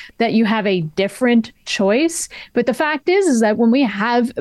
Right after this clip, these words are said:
uh, politicians, you have to pick and choose the people that have almost all of the things that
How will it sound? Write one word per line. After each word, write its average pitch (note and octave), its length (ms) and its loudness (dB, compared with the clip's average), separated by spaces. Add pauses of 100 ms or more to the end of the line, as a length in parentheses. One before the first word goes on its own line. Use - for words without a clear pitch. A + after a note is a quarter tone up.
(140)
uh, - 140 -2
politicians, B3+ 760 0
you A#3 120 0
have A#3 220 -2
to C4 80 -2
pick D4+ 220 -4
and D#4 120 2
choose C#4 260 0
the B3 80 -4
people B3+ 360 0
that A#3+ 120 0
have A3+ 300 -2 (100)
almost C4 600 0 (320)
all C#4+ 680 2
of B3 240 0
the A#3+ 240 0
things C4 380 2
that G#3+ 180 2